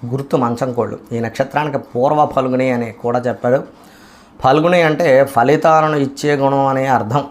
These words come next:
ఉంది. పూర్వపుణ్యాల ఫలితాలను కలిగించేదే పూర్వ ఫల్గుని. పూర్వ అంటే ముందటి, ఉత్తర అంటే వెనుకటి అని అర్థం. ఆకాశంలో మంచం ఆకారంలో కనిపిస్తాయి. పొబ్బవారు అదృష్టవంతులనేటటువంటి ఒక నానుడి అయితే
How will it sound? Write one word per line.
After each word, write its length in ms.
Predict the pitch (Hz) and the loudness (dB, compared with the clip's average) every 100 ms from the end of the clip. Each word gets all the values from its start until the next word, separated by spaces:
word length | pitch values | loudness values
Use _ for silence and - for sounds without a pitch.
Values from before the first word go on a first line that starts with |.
| - | -6
ఉంది. 280 | 123 120 107 - - - - - - - 113 | -2 -2 -4 -14 -20 -20 -20 -20 -20 -8 0
పూర్వపుణ్యాల 720 | 123 156 156 156 156 156 156 | 4 4 4 2 2 4 4
ఫలితాలను 480 | 143 143 147 147 135 | 4 2 2 0 0
కలిగించేదే 600 | 120 123 139 139 156 175 | 0 2 2 0 0 -4
పూర్వ 420 | - 127 135 135 - | 0 2 2 0 0
ఫల్గుని. 480 | 120 117 117 113 95 - - - | 0 0 0 -2 -4 -16 -20 -2
పూర్వ 320 | 123 139 151 | 4 4 4
అంటే 340 | 151 120 113 170 | 2 2 -2 -4
ముందటి, 800 | 120 117 120 127 117 135 123 - - - | -4 -2 0 0 0 0 -4 -10 -20 -12
ఉత్తర 360 | 117 - 135 135 | -12 -2 2 2
అంటే 360 | 123 107 120 | 2 -2 -2
వెనుకటి 500 | 208 123 113 110 117 - | 0 0 0 -4 -4 -4
అని 100 | 127 | -4
అర్థం. 280 | 104 90 113 - - - - - - | -4 -8 -14 -14 -20 -20 -20 -20 -8
ఆకాశంలో 500 | - 127 147 147 156 | -4 0 0 2 0
మంచం 300 | 156 120 123 | 0 0 2
ఆకారంలో 500 | 147 139 143 139 135 | 2 4 2 2 0
కనిపిస్తాయి. 500 | 139 127 127 - 147 - - - - - - - - | -2 -2 -2 -2 -6 -10 -20 -20 -20 -20 -20 -20 -2
పొబ్బవారు 540 | 123 120 147 160 180 170 | 0 2 2 4 4 4
అదృష్టవంతులనేటటువంటి 1800 | 92 107 113 120 170 - 180 170 160 160 156 151 147 143 143 139 139 135 | 2 -2 -2 -2 -2 2 2 2 2 0 2 0 2 2 0 0 0 2
ఒక 180 | 127 127 | 2 2
నానుడి 600 | 107 104 117 156 170 151 | 0 0 0 2 4 4
అయితే 580 | 135 120 165 113 113 | 4 2 0 2 0